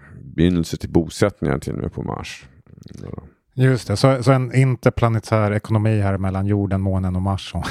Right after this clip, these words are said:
Speaker 2: <laughs> och
Speaker 1: Och asteroider.
Speaker 2: och asteroider.
Speaker 1: Mm.
Speaker 2: Så en, en slags kosmokapitalismen här med
Speaker 1: Ja.
Speaker 2: rym-, rymdkommersiell
Speaker 1: Det är där vi
Speaker 2: <laughs>
Speaker 1: börjar.
Speaker 2: Ja.
Speaker 1: Och sen bör-, börjar väl utvecklas. Så, finns det någonting på Venus man kan utnyttja till exempel? Eh, finns det någonting på månarna runt Jupiter?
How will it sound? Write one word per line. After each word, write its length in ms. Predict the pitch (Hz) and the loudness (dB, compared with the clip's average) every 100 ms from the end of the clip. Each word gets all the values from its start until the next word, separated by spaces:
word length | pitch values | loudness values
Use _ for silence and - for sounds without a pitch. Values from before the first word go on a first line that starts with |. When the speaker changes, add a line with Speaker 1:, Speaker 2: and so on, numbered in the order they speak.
| 165 - | 0 2
Speaker 2:
<laughs> 60 | 160 | 2
och 240 | 120 - - | 0 -2 0
Speaker 1:
Och 120 | 98 | 2
asteroider. 600 | 95 - 92 87 82 76 | 2 4 4 4 2 2
Speaker 2:
och 100 | 123 | 4
asteroider. 460 | 127 85 113 107 107 | 4 4 2 2 2
Speaker 1:
Mm. 120 | 110 | 0
Speaker 2:
Så 100 | 117 | 2
en, 100 | 120 | 2
en 180 | 120 117 | 2 2
slags 260 | 113 104 | 2 -2
kosmokapitalismen 1400 | - 127 - - 113 107 107 110 - - 113 127 - 104 90 | 0 0 0 -2 0 2 0 0 -2 -2 0 0 0 -2 0
här 140 | 101 | -2
med 140 | 98 | 2
Speaker 1:
Ja. 80 | 101 110 113 | 2 2 2
Speaker 2:
rym-, 40 | |
rymdkommersiell 680 | 123 117 107 104 98 101 98 - 143 - | 2 0 0 0 0 -2 -4 -4 -4 2
Speaker 1:
Det 120 | 147 | 4
är 40 | |
där 160 | 147 127 | 6 4
vi 100 | 117 | 4
Speaker 2:
<laughs> 100 | 104 | 4
Speaker 1:
börjar. 240 | 95 90 - 71 85 | 4 2 0 -8 0
Speaker 2:
Ja. 60 | 107 | 2
Speaker 1:
Och 80 | |
sen 160 | 98 107 | 4 4
bör-, 320 | 95 80 64 | 4 4 2
börjar 260 | 60 90 82 | 2 2 4
väl 140 | 85 | 2
utvecklas. 720 | 82 80 80 - 60 82 76 - | 0 2 0 0 -4 -4 -4 0
Så, 160 | 82 82 _ _ _ _ - | 0 0 _ _ _ _ -4
finns 300 | 139 117 - | -2 -2 0
det 100 | 120 | 2
någonting 320 | 117 113 117 | 2 2 0
på 220 | 113 104 | 2 2
Venus 460 | 104 107 104 110 - | 4 2 2 0 -2
man 120 | 110 | -2
kan 180 | 110 110 | -2 -2
utnyttja 400 | 107 - 104 107 | -2 -4 -4 -4
till 180 | - 101 | -2 -6
exempel? 500 | 95 95 92 95 92 | -4 -4 -4 -2 -2
Eh, 720 | 98 - - - - - 69 | -4 -8 -8 -8 -8 -6 -6
finns 360 | - 107 107 - | 0 0 0 0
det 460 | 104 98 95 87 | 2 4 4 4
någonting 400 | 95 95 98 98 | 2 0 0 -2
på 320 | 95 98 90 87 | 2 2 2 2
månarna 540 | 92 92 87 87 87 | 2 2 2 2 2
runt 280 | 90 92 - | 2 0 0
Jupiter? 600 | 87 87 - - - | 0 2 -2 -2 -2